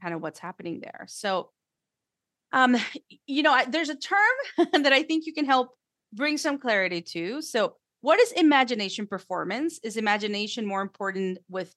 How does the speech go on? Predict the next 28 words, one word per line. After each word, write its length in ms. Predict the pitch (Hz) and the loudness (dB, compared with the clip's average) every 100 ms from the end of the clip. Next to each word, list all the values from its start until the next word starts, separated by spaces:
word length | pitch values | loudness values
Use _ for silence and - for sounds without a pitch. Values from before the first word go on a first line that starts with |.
| _ | _
Gen, 280 | 190 180 - | -8 -8 -10
Gen 200 | 190 180 | -8 -6
A 100 | 180 | -2
I 420 | 180 175 185 233 247 196 | 0 2 2 0 -6 -4
right 220 | 185 - | -4 -2
now? 320 | 175 175 196 233 | -4 -4 -4 -8
You 220 | 185 220 | -6 -4
know, 60 | - | -2
it's 140 | 202 | 0
not 140 | 339 294 | 2 4
on 100 | 214 | 4
the 60 | |
horizon. 320 | 170 240 226 | 4 4 2
It's 160 | 185 185 | -6 -2
right 160 | 196 190 | -2 0
here, 200 | 269 180 | 0 2
right? 260 | 180 196 - _ _ - | 0 0 -6 _ _ -6
With 120 | 208 | 0
Gen 160 | 226 214 | 2 4
A 140 | 214 | 4
I 240 | 202 202 | 4 4
making 420 | 202 208 190 208 196 | 0 -6 -6 -6 -6
the 80 | |
impact 340 | 175 185 170 - | -6 -6 -8 -10
it's 140 | - | -10
making. 500 | 196 185 185 180 185 - | -6 -6 -4 -4 -6 -6
And 200 | 202 196 | -6 -4
can 180 | 214 | -8